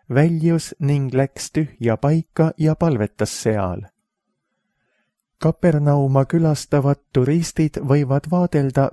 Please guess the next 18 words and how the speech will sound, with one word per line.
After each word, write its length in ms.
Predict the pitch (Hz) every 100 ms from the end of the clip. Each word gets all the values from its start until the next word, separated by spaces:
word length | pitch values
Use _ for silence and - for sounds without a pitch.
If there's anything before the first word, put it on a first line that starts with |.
| 139
välja 360 | 165 151 131
kaevatud 600 | - 135 127 127 - 131
majade 540 | 143 160 139 117 117 113
varemeid 600 | 156 135 110 110 104 -
ajast, 520 | 139 160 151 - - -
mil 240 | 143 151 151
Jeesuski 640 | 165 147 110 117 - 120
seal 380 | 117 120 107 107
elas. 440 | 113 95 95 - - _ _ _ _ _ _ _ -
Neid 340 | 156 160 143
varemeid 600 | 156 165 151 131 135 127
vaadates 580 | 147 170 156 - - 139 - -
saab 300 | 147 156 180
aru, 340 | 180 139 120 - 143
miks 320 | 143 - -
Jeesus 500 | 151 139 - 113 -
väljus 480 | 156 165 139 131 -
majast 540 | 120 147 143 139 -